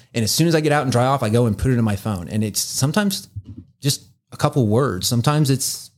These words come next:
it just comes out in one transmission. As soon as your fingers start going, it comes. But,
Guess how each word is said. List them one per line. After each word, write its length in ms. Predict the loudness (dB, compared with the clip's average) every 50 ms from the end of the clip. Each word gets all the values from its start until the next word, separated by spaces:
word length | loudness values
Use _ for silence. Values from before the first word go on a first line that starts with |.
| _ _ _ _ _ _ -6
it 80 | -2
just 180 | -2 0 0 2
comes 180 | 2 2 4 4
out 100 | 4 4
in 60 | 4 4
one 140 | 4 4 2
transmission. 640 | 2 2 2 2 2 2 2 2 2 2 2 0 0
As 100 | 0 0
soon 160 | 2 2 2
as 80 | 2 2
your 80 | 0 0
fingers 280 | 0 0 2 0 0
start 200 | -2 -4 -4 -2
going, 320 | -2 0 2 2 2 0 -2 -4 -12 _ _ _ _ _ _ _ _ _ _ _
it 100 | -12 -6
comes. 220 | -2 0 0 0 0
But, 220 | 0 -2 -2 -2